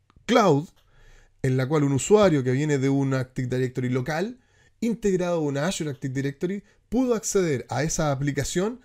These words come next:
sin necesidad que, de ingresar nuevamente sus credenciales, ya que estas fueron sincronizadas a través de Azure Active Directory Connect,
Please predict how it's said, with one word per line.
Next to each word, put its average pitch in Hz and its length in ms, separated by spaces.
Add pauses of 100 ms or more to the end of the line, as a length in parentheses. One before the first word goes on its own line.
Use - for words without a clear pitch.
(220)
sin 247 360
necesidad 196 600
que, 170 260
de 143 140
ingresar 151 580
nuevamente 151 560
sus 135 180
credenciales, 170 720 (400)
ya 131 260
que 135 320 (120)
estas 147 360
fueron 131 520
sincronizadas 131 1000
a 113 80
través 110 300
de 107 300
Azure 113 440 (120)
Active 104 300
Directory 107 380
Connect, 101 340